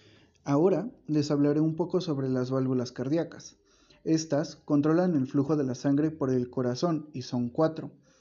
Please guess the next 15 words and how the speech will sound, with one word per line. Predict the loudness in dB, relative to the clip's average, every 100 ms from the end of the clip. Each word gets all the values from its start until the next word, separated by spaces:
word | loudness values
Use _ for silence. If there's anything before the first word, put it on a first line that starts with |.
| _ -20 _
La | 2
válvula | 4 4 4 2
tricúspide | 2 -4 0 -2 0 0 2 2 -2 -2
controla | 0 2 2 2
el | 2
flujo | -2 -2
sanguíneo | -2 0 0 2 4 4
entre | 4 0
la | 0 0
aurícula | 0 -2 2 2
derecha | 4 2 0 2
y | 2
el | 2
ventrículo | 2 0 -2 -6 -6 -4
derecho. | 0 -2 -4